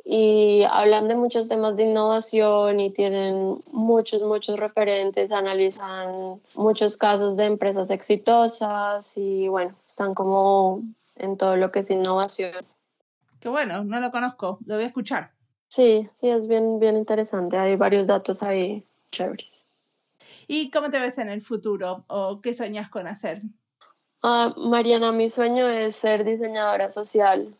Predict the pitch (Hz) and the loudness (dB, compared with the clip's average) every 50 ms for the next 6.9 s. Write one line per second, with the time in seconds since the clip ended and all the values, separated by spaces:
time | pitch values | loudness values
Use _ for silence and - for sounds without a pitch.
0 | _ _ _ _ - 208 208 208 208 202 202 202 202 202 202 202 196 196 196 196 | _ _ _ _ 0 2 2 4 2 2 4 4 4 6 4 4 4 2 2 0
1 | - 202 196 196 202 208 208 208 208 220 208 202 202 208 208 208 214 202 190 196 | 0 0 2 2 2 0 -2 -4 -2 -2 -2 -2 -2 -4 -4 -2 -2 -2 -2 2
2 | - 190 185 185 185 185 180 180 185 - _ 202 190 190 190 190 - - 214 214 | 2 2 4 4 4 4 4 2 0 -2 _ 2 4 4 4 2 0 0 0 2
3 | 208 208 202 202 202 - - - - 190 185 180 180 180 180 180 - - - - | 2 2 0 -2 -4 -6 -6 -6 -6 -4 -4 -4 -4 -4 -4 -4 -4 -6 -6 -8
4 | - - _ - 208 196 196 196 202 208 202 202 - - 190 185 - - 190 185 | -12 -16 _ -8 -4 -4 -2 -4 -4 -6 -8 -8 -8 -10 -10 -8 -4 -2 0 2
5 | 185 185 185 185 185 190 185 185 196 208 - - _ _ _ _ - 220 220 220 | 4 4 2 2 2 0 -2 -4 -6 -8 -14 -18 _ _ _ _ 0 2 4 4
6 | 214 202 202 202 202 202 202 202 202 202 208 208 202 202 202 208 208 214 | 6 6 6 4 4 4 4 4 4 4 4 4 2 2 2 0 -2 -4